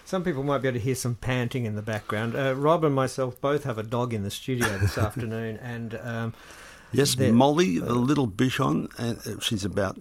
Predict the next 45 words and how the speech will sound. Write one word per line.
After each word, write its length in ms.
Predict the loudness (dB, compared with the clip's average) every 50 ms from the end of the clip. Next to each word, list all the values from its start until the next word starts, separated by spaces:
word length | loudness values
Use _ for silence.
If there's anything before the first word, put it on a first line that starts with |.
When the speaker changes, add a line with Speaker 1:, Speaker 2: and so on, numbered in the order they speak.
| -6
Speaker 2:
oh, 220 | -4 -4 -2 -2 -2
I 60 | -2
Speaker 1:
Bichon 80 | -2 0
Speaker 2:
guess 180 | 2 2 4 4
six, 160 | 4 4 2
Speaker 1:
Oodle. 300 | 2 2 0 -2 -4 -4 -6 -12 -18 _
Speaker 2:
six 360 | -2 0 0 0 0 -2 -2 -2
or 140 | 0 0
eight 160 | -2 -2 -4 -10
kilos, 640 | -6 -4 -4 -2 -2 -2 -2 -2 -2 -2 -4 -6 -10 _ _ _ _ _ _ _ _ _ _ _ _ _ _
and 440 | -2 2 4 4 6 6 4 4 0 -4 -10 -10 -8 -8 -6 -4 0
her 120 | 2 2
boyfriend, 720 | 4 6 6 6 6 6 4 2 -2 -2 -2 -4 -8 -10 -12 -6 0 2
Opie, 440 | 4 4 4 2 -2 -2 -2 -2 -2
the 120 | -2 -2
old 260 | 0 -2 -2 -2 -2 0
English 220 | 0 0 0 0 -2
sheepdog, 420 | -6 -6 -6 -6 -6 -6 -6 -6
he's 240 | -4 -4 -2 -2 -2
about 300 | -4 -2 -2 -4 -4 -6
thirty-four 840 | -10 -16 -10 -6 -4 -4 -4 -4 -8 -10 -10 -4 0 0 0 0
kilos. 500 | -2 -4 -6 -6 -6 -6 -10 -12 -8 -4
Speaker 1:
Yeah, 80 | -2 0
so 340 | 2 2 0 2 2 2 2
they're 160 | 4 2 2
a 40 | 6
wonderful 420 | 6 4 4 4 2 0 0 -2
Speaker 2:
<laughs> 60 | -2 0
Speaker 1:
couple, 320 | 0 0 0 -2 -4 -4
and 180 | -4 -6 -6 -4
there's, 200 | -6 -6 -4 -2
yeah, 140 | -4 -4 -4
so 220 | -2 -2 -2 -2
excuse 640 | -2 -2 -6 -8 -8 -2 0 2 2 2 2 0 -2
us 280 | -2 -2 -2 -2 -4 -6
if 160 | -8 -6 -2
you 60 | -2
hear 80 | -2 -2
some 140 | -2 -4 -6
panting, 300 | -4 -2 -4 -2 -4 -6 -8 -10 -16 -16 -16 -16 -16 -16 -6
uh, 240 | -2 0 2 2 2
going 320 | 2 0 0 0 0 0 0
on, 140 | 0 0
but, 220 | -2 -2 -4 -6 -8 0
um, 400 | 2 4 4 6 4 2 2 0